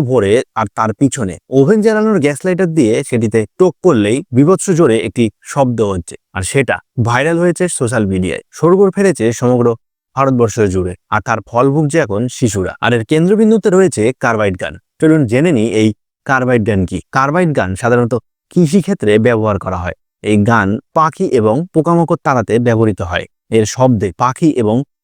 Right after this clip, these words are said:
অন্যান্য পশু পাখিরা কৃষিক্ষেত্র নষ্ট করতে আসে না, তারা ভয়ে পালিয়ে যায়। এটি ক্যালসিয়াম কার্বাইড গান পাউডার ও দেশলাইয়ের উপরের অংশ দিয়ে তৈরি করা হয়। এর মধ্যে জল দিলে ক্যালসিয়াম কার্বাইড অ্যাসিটিলিন গ্যাস উৎপাদন করে, আর যার জেরে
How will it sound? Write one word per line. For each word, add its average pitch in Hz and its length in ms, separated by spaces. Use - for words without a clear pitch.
অন্যান্য 131 320
পশু 151 280
পাখিরা 139 440
কৃষিক্ষেত্র 196 500
নষ্ট 123 200
করতে 151 220
আসে 104 260
না, 90 100
তারা 104 180
ভয়ে 113 320
পালিয়ে 104 360
যায়। 71 220
এটি 156 200
ক্যালসিয়াম 170 460
কার্বাইড 143 380
গান 131 200
পাউডার 110 300
ও - 20
দেশলাইয়ের 131 600
উপরের 165 260
অংশ 156 200
দিয়ে 113 120
তৈরি 127 240
করা 95 220
হয়। 92 240
এর 156 180
মধ্যে 190 220
জল 151 200
দিলে 127 220
ক্যালসিয়াম 120 420
কার্বাইড 113 400
অ্যাসিটিলিন 190 500
গ্যাস 180 160
উৎপাদন 135 400
করে, 90 220
আর 107 100
যার 120 200
জেরে 131 260